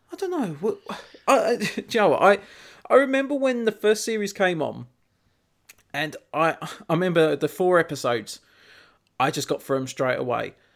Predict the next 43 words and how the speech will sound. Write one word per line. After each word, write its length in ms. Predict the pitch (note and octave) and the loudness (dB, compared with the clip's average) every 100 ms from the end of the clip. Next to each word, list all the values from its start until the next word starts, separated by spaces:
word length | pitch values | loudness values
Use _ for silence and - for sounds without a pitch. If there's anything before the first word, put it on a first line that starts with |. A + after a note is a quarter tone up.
| _ | _
And 100 | - | -8
I 60 | B2+ | -4
was 140 | B2 | -2
like, 200 | B2+ A#2+ - | -2 -4 -4
"Right, 320 | C#3 A#2 - _ _ | -2 -2 -2 _ _
yes, 460 | D3 B2 - - - _ _ - | 0 0 -2 -10 -12 _ _ 0
I 140 | F3 | 2
need 160 | A3+ F#3+ | 2 -2
to 60 | |
get 140 | D3 D3 | -4 -6
back 220 | D3 - | -6 -10
into 400 | C3+ - B2 A2+ _ _ _ _ | -10 -6 -4 -4 _ _ _ _
Castlevania 500 | C#3 B2+ A#2+ B2 A#2 | -6 -6 -6 -8 -8
again. 180 | A#2+ A#2+ | -6 -4
I 100 | C#3 | -2
need 160 | D#3 C#3+ | -4 -6
to 60 | |
play 280 | C#3 - C3 | -12 -6 -6
the 80 | A#2+ | -4
games 340 | A#2 A#2 A2+ | -4 -6 -8
again." 260 | - A2 A2+ _ - - - _ | -12 -14 -14 _ -20 -20 -20 _
And 340 | C3+ D3+ D3 - _ _ _ | -4 -2 -4 -12 _ _ _
it's 380 | G3 E3+ - G3 | -14 -10 -6 -4
one 140 | A3+ D#4 | -2 -2
of 60 | |
the 60 | D4+ | -2
things 200 | D4+ A#3 | -4 -6
that 80 | - | -10
you 180 | G3 G3+ | -10 -8
realise 540 | A3+ A#3+ A3 F#3 D3 | -8 -8 -8 -8 -8
that 280 | - D3+ - | -8 -8 -12
Dracula, 720 | - G3+ G#3 - F#3+ E3+ D#3 - _ _ _ _ _ _ _ | -12 -12 -12 -6 -2 0 -2 -6 _ _ _ _ _ _ _
Dracula 400 | - B3 C#4 C4 A3+ | 0 0 2 2 4
is, 380 | - G3+ G3 - _ | 4 -2 -6 -8 _
is 200 | - E3 | -10 -10
very, 520 | - F#3 G3 G3 G3 _ _ _ _ | 0 2 4 0 -6 _ _ _ _
is 120 | D#3+ D3+ | -6 -4
a 60 | |
very 280 | D3 F#3 G3 | 0 0 0
empathetic 680 | - F3+ E3 D#3+ E3 D#3 - | -4 -8 -8 -8 -6 -6 -14
character 480 | - D3 D3+ - F3 | -8 -2 -2 -2 -4
almost. 460 | F3 E3+ E3+ G3 | -4 -2 -4 -4
He's, 260 | D#3+ C3+ C3 | -6 -8 -10